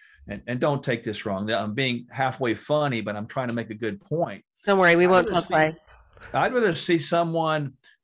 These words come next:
Speaker 1: um, you know, chew some marijuana that eased anxiety and eased some pain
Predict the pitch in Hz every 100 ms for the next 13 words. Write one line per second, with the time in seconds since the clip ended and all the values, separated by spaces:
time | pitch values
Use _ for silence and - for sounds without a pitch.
0 | _ 139 135 127 123 117 107 - _ _
1 | _ _ 147 143 120 120 - - 208 214
2 | 190 165 165 156 143 151 175 170 104 98
3 | 117 - _ _ _ 123 127 - 165 180
4 | 156 - 147 139 113 123 139 156 151 107
5 | 101 98 110 110 123 143 143 - 113 107
6 | 165 175 139 110 101 101